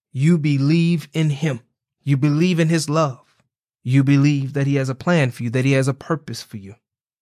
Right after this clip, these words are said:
You believe your identity. You believe that you have the authority to speak those things. What things? Speak your spouse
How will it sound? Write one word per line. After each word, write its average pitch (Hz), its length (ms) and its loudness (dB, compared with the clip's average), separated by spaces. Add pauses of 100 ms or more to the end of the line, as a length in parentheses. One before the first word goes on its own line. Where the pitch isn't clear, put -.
(1120)
You 156 160 2
believe 156 480 2
your 151 240 -2
identity. 143 840 -2 (1160)
You 175 180 2
believe 175 440 2
that 165 120 2
you 185 220 2
have 170 320 2
the 160 140 2
authority 156 580 0
to 147 180 -2
speak - 580 -2
those 147 440 2
things. 110 480 -2 (1040)
What 160 220 2
things? 113 360 0 (800)
Speak - 600 -2
your 143 400 0
spouse 131 600 -2